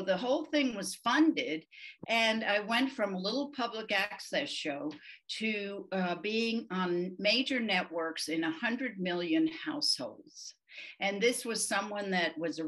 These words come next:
retailer with Gucci. I didn't know anything about T V, but God,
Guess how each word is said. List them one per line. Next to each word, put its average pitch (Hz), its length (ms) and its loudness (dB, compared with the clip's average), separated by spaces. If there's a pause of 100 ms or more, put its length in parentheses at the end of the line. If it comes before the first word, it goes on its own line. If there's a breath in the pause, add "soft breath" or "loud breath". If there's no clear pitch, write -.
(120)
retailer 220 800 2
with 160 240 -8
Gucci. 208 500 -6
I 151 140 -2
didn't 156 300 2
know 156 100 4
anything 190 400 0
about 185 320 0
T 185 280 -6
V, 190 260 -2 (360 loud breath)
but 220 420 -4
God, 160 520 -8